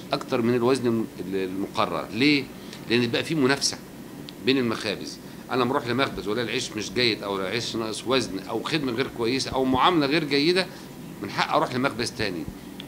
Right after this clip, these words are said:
بالبطاقه اللي معاه. انت من حقك تصرف الخبز بتاعك من اي مخبز على مستوى الجمهوريه.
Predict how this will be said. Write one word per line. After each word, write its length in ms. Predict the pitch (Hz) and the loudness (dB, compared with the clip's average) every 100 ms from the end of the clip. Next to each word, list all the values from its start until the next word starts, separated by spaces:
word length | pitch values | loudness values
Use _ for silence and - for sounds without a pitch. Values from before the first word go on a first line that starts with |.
| 107 | -4
بالبطاقه 380 | 98 113 190 | -2 2 4
اللي 120 | 175 151 | 4 4
معاه. 300 | 139 180 135 | 6 4 2
انت 140 | 127 | -2
من 100 | 127 | -2
حقك 180 | 143 127 | -2 -4
تصرف 320 | - - 160 131 | -6 -2 -2 -2
الخبز 300 | - 143 120 | -6 -6 -6
بتاعك 240 | - 135 117 | -4 -4 -2
من 140 | 113 - - | -4 -4 2
اي 220 | 185 160 | 2 4
مخبز 340 | 147 123 131 113 | 4 2 0 0
على 140 | 110 | -2
مستوى 320 | 98 - 101 | -2 -2 -2
الجمهوريه. 500 | 90 87 87 80 71 | -2 -4 -4 -4 -6